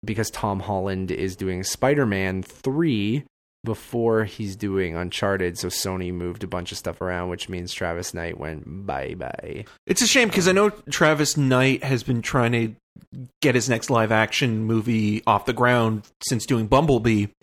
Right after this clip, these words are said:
Speaker 2: And he does seem like a really interesting director. I mean, he was one of the guys in the running for Venom two, and, um,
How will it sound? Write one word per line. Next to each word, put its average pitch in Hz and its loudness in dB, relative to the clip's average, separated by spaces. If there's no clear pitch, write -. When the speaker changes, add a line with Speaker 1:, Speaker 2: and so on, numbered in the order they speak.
Speaker 2:
And 135 2
he 175 0
does 185 4
seem 180 4
like 139 2
a 143 4
really 120 4
interesting 120 -2
director. 110 2
I - 2
mean, 107 -2
he 127 -4
was 123 0
one 117 2
of 113 0
the 107 2
guys 107 2
in 110 0
the 113 0
running 104 2
for 113 2
Venom 104 0
two, 113 2
and, 104 -2
um, 104 -2